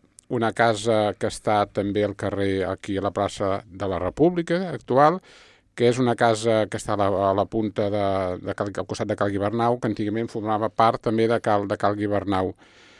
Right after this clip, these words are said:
És, eh, la casa de Barot és cognom de la família, cognom antic, que després ja va vindre a casar-se una descendent amb un Bellver,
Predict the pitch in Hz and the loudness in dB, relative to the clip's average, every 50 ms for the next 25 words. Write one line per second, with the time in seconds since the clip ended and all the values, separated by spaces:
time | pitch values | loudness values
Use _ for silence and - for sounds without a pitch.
0 | - _ _ - - 113 113 107 98 117 117 107 107 107 101 101 101 98 98 95 | -20 _ _ -6 -2 0 0 2 2 4 4 4 6 4 4 2 2 2 2 2
1 | 92 87 85 82 73 85 95 95 90 - 113 107 107 98 117 113 107 110 98 92 | 0 0 0 -2 -2 -2 -2 -2 -2 0 0 0 0 0 0 0 0 0 0 0
2 | 101 110 110 117 120 127 - - 120 107 95 - - - - - 120 107 110 113 | 2 4 6 6 4 4 2 0 0 0 0 -2 -4 -6 -4 -2 -2 -2 0 0
3 | 117 123 123 120 120 123 123 113 107 107 107 107 104 101 98 98 - - - 113 | 2 4 4 4 2 0 -4 -2 -2 0 0 2 0 0 -2 -4 -6 -4 -2 0
4 | 113 123 127 127 131 131 131 - 123 113 110 104 104 104 104 107 104 - - 135 | 2 2 2 2 2 0 0 0 -2 0 0 0 0 0 -2 -2 -4 -2 -2 -2
5 | 143 170 - - - _ _ _ - - - _ _ _ - 120 110 107 - - | -2 -2 -4 -10 -20 _ _ _ -20 -20 -20 _ _ _ 0 2 2 2 2 0
6 | - 120 110 104 113 113 107 104 110 107 104 110 101 101 104 117 131 131 - 95 | -2 -2 0 0 0 0 2 2 2 0 0 -2 -2 0 0 0 0 0 -2 -4
7 | 107 101 - 107 95 107 104 101 - 110 104 101 101 101 98 98 95 92 98 - | -6 -4 -4 -4 -2 0 -2 -2 0 -2 -2 0 0 0 0 -2 -2 -4 -4 -4
8 | - 104 101 110 113 107 110 107 107 101 95 98 101 101 104 107 120 120 120 143 | -4 -2 -2 0 0 0 0 -2 0 0 0 0 0 0 2 2 2 2 2 0